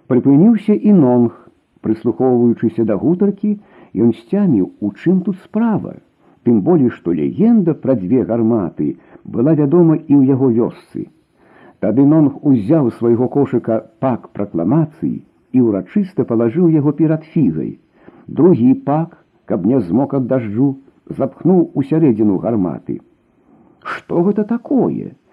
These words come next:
здзівіліся багамольцы, убачыўшы такую незвычайную ахвяру. «Гэта найвялікшая ахвяра, якая толькі можа быць», —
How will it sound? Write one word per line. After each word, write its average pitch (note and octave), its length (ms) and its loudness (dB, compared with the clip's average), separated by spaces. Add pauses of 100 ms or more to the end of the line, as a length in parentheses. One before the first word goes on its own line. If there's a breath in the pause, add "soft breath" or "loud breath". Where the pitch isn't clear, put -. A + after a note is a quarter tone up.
(200 soft breath)
здзівіліся A2+ 640 0
багамольцы, C#3+ 720 0
убачыўшы A2+ 840 -2
такую D#3+ 360 2
незвычайную G3 800 0
ахвяру. F2 560 -6 (720 soft breath)
«Гэта D#3+ 400 0
найвялікшая D#3 880 2
ахвяра, C#3 640 -4 (300)
якая B2+ 360 -2
толькі C#3+ 360 2
можа C3+ 260 2
быць», — - 560 -4